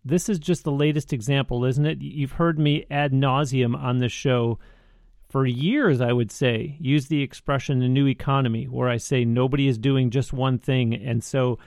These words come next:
here's a musician that spent the entire first half of this episode talking about his band and the shows that they've been playing and the E P that's coming out.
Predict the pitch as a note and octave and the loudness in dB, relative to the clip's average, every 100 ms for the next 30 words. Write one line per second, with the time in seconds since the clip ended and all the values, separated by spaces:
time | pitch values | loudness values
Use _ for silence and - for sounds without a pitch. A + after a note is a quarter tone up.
0 | - _ D#3+ E3 E3 E3 D3 F3+ - D3 | -20 _ 0 2 2 2 2 2 2 0
1 | D3+ - D3+ D#3 C#3 C#3 C#3 C3+ D#3 D#3 | -2 -4 -4 -4 -2 0 0 0 -2 -2
2 | - D3+ - D3 C#3+ C#3 A#2+ C3 E3+ F#3 | 0 -2 -2 -2 -2 -4 -4 -2 -2 -2
3 | D3+ C#3+ B2+ B2+ - - C#3 C#3+ C3+ C3+ | 0 2 4 2 -2 -2 -2 0 0 -2
4 | B2 A#2+ - D#3 F3 E3+ E3 - C3 A#2+ | -2 -4 -2 0 2 2 0 -2 -2 -2
5 | A#2 - E3 E3 D3+ D3+ D#3 D3+ D3+ D#3 | -2 0 2 2 2 0 0 0 -2 -2
6 | D#3+ D#3+ D#3 A#2+ - D#3 C#3+ C#3 E3 D#3+ | 0 0 0 0 -2 -2 -4 0 0 0
7 | D#3 - D3+ C#3+ C#3+ C#3+ | -2 -2 0 2 2 0